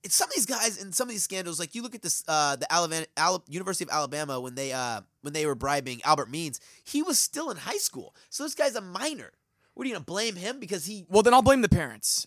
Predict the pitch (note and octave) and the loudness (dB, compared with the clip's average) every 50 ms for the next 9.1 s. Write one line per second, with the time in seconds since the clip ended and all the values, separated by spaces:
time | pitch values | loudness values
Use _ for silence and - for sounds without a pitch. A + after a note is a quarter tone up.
0 | _ E3+ E3 F#3 F3+ G#3 G#3 F#3+ F3 - F#3+ F3+ E3+ - - D3+ D3+ D3 C#3 C#3 | _ 0 2 2 2 0 -2 -4 -4 -6 -4 -4 -4 -4 -4 -4 -2 -4 -4 -4
1 | C3+ C3 C3 C3+ - - E2+ - - - E3+ D#3+ A3 G#3+ F#3+ A3+ - G3+ G3 F#3 | -4 -6 -6 -8 -10 -14 -18 -20 -10 -6 0 2 4 4 4 4 2 0 0 0
2 | G#3 G#3 A3 G3+ G#3 F3 G#3+ A3+ A#3+ A#3+ A3 A3 F#3 E3+ - _ _ _ - F#3+ | 0 2 2 2 0 0 0 0 0 0 0 -2 -4 -6 -10 _ _ _ 2 4
3 | F3+ F#3 E3+ D#3 F#3+ F#3 F3 D#3+ D3+ C3+ C#3 E3+ E3 E3 G3 A3 A#3 A3 - - | 4 4 2 2 2 2 2 2 0 -2 -2 -2 0 2 2 2 2 4 2 2
4 | - - D3 F#3 F#3 F3+ E3 C#3 - - D#3+ C3+ C3 B2+ - - - - E3+ D#3 | 0 0 2 2 2 2 2 0 0 0 0 -2 -4 -6 -8 -8 -6 -2 0 0
5 | D3+ D3+ D3 - E3 F3 F3+ - G#3 F#3 F3+ E3 D#3 D3+ - C#3 E3 F3 F3+ F#3+ | 0 0 0 2 2 2 4 4 2 2 2 2 0 0 2 0 0 2 2 0
6 | F#3+ F#3 F3 E3+ F3 E3 D3 - - E3 D#3+ E3 F3+ F#3 - _ _ _ _ _ | 2 2 2 2 0 -2 -4 -2 0 0 0 0 -2 -8 -10 _ _ _ _ _
7 | _ _ _ _ - E3 D#3 C#3+ C#3+ - _ _ _ _ _ _ _ _ _ - | _ _ _ _ 4 6 6 6 4 0 _ _ _ _ _ _ _ _ _ -2
8 | F3 F3 F3 G3 A3 A3+ G#3+ A3+ G3+ F3+ F3+ D#3 D#3+ F3 F3+ F#3 G3 G3 F#3+ - | 0 2 6 8 8 8 8 6 4 4 2 2 2 2 2 2 2 2 2 2
9 | - | 2